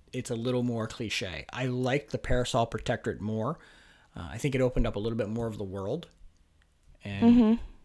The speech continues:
Speaker 1: gave, um, gave a little bit more meat on it.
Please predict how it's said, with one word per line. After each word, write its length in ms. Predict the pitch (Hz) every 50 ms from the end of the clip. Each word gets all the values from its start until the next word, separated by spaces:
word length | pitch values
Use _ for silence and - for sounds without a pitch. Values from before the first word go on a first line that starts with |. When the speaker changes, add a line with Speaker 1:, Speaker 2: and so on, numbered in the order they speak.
| - _ _ _ _ _
Speaker 1:
gave, 280 | - 135 117 117 117 113
um, 340 | 110 101 101 98 98 117 117 - - _ _ _ _ _ _ _ _ _
gave 140 | 320 359 311
a 40 | 254
little 180 | 214 220 208
bit 300 | 190 190 165 - - -
more 520 | 190 165 156 160 165 160 160 165 165 165 - _ _ _ _ _ _ _ _ _ _ -
meat 400 | 160 156 160 147 113 - - - - _
on 180 | - 110 104 -
it. 120 | - -